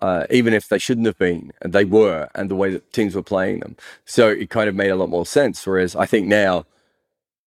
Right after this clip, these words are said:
you've got players coming from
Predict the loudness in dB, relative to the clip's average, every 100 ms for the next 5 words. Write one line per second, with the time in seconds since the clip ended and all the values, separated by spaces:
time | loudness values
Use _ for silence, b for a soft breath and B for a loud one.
0 | _ _ _ _ _ _ _ _ _ -4
1 | 0 2 2 4 4 4 2 0 0 -2
2 | 0 0 0